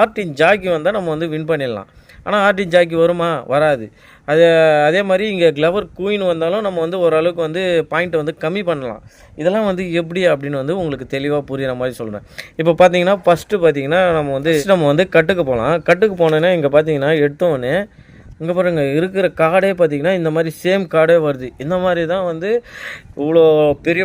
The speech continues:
பெரிய பாயிண்ட்லாம் வச்சுன்னு சொல்ல, இந்த மாதிரி தான் நமக்கு கார்டு வந்து சாவடிக்கும். அதனால வந்து ரொம்ப ரிஸ்க் இந்த மாதிரி கார்டு வந்து நம்ம வந்து விளையாடுறது. இப்போ இந்த மாதிரி கார்டு வந்துச்சு, என்ன பண்றது? ஒண்ணுமே பண்ண முடியாது. திருப்பி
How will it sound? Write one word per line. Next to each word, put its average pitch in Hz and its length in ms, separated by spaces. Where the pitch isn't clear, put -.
பெரிய 170 220
பாயிண்ட்லாம் 175 420
வச்சுன்னு 156 380
சொல்ல, 196 220
இந்த 175 140
மாதிரி 170 200
தான் 180 120
நமக்கு 156 280
கார்டு 165 280
வந்து 147 160
சாவடிக்கும். 135 520
அதனால 165 340
வந்து 151 220
ரொம்ப 175 280
ரிஸ்க் 156 380
இந்த 131 160
மாதிரி 143 120
கார்டு 135 260
வந்து 131 180
நம்ம 127 180
வந்து 139 200
விளையாடுறது. 127 500
இப்போ 151 200
இந்த 160 120
மாதிரி 170 200
கார்டு 160 240
வந்துச்சு, 135 360
என்ன 160 140
பண்றது? 123 380
ஒண்ணுமே 165 300
பண்ண 143 180
முடியாது. 110 200
திருப்பி 165 240